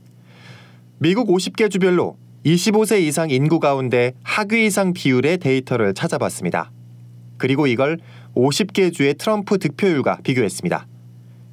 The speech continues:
결과는 정말 그랬습니다. 학위 이상 비율이 낮은 지역일수록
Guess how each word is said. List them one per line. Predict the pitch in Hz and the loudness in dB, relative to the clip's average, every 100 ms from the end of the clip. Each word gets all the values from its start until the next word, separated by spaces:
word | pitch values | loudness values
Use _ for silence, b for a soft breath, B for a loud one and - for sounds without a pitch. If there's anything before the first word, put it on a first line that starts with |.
| - | -6
결과는 | 113 127 127 143 160 165 | -2 0 0 0 -2 -4
정말 | - 113 110 | -2 0 0
그랬습니다. | 104 95 - 87 87 - - B B B B B | -2 -4 -4 -4 -4 -8 -20 B B B B B
학위 | - 202 214 196 | -6 -2 0 0
이상 | 185 180 | 0 -2
비율이 | 180 139 135 | 0 2 2
낮은 | 170 90 110 196 | 0 -2 0 0
지역일수록 | 170 139 113 - 147 127 | 2 0 0 0 -2 -2